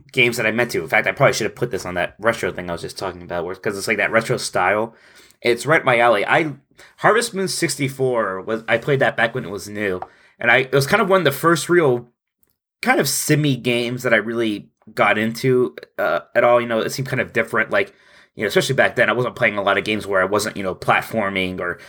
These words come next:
you know, just kind of going to an end of a level. It was also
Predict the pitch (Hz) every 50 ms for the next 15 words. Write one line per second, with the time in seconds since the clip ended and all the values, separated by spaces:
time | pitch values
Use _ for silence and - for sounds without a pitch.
0 | - - _ - 87 87 82 85 90 - 117 107 - - - - 107 101 87 95
1 | 98 95 95 - 101 95 - - - 104 95 95 82 90 87 82 92 101 98 90
2 | 90 87 87 87 - _ _ _ _ _ _ - 131 139 170 196 190 - - -
3 | - 185 160 143 131 135